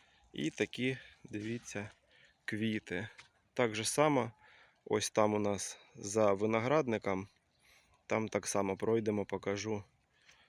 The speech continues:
Подивіться, які гарні квіти. От. Е, хто захоче, ну ось, щоб так, ось бачите, кустик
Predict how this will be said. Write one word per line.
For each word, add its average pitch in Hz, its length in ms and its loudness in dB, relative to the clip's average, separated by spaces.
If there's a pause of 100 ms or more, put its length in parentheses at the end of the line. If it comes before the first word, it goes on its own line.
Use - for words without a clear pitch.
(520)
Подивіться, 101 640 -6 (1700)
які 104 480 -6 (260)
гарні 107 440 -4
квіти. 101 460 -6 (220)
От. 104 320 -12 (720)
Е, 110 280 2
хто 104 520 4 (140)
захоче, 104 800 0 (280)
ну 143 120 0
ось, 110 280 -2
щоб - 240 -2 (300)
так, 110 160 2 (300)
ось 101 200 -4
бачите, 113 360 -2
кустик - 540 -6